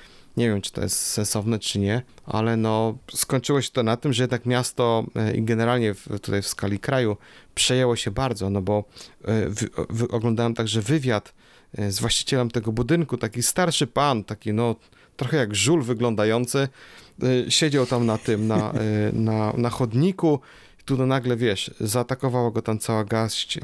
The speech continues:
fotoreporterów. Powiedział, że jest właścicielem tego budynku. No i pierwsze pytanie, czemu te spryskiwacze się nie uruchomiły? No bo nie było spryskiwaczy.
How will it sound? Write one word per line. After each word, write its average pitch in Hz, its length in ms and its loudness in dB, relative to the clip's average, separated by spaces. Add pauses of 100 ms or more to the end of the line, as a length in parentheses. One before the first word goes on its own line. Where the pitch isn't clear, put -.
fotoreporterów. 120 1040 -2 (140)
Powiedział, 123 340 2
że 110 120 0
jest 104 120 -2
właścicielem 143 760 0 (260)
tego 117 220 0
budynku. 143 680 2 (320)
No 117 240 2
i 104 320 2
pierwsze 123 300 0
pytanie, 110 300 0
czemu 170 480 2
te 143 300 2
spryskiwacze 147 800 0
się 113 200 2
nie 120 140 4
uruchomiły? 113 440 0
No 104 140 0
bo 139 200 0
nie 170 160 2
było 190 220 2
spryskiwaczy. 107 720 -6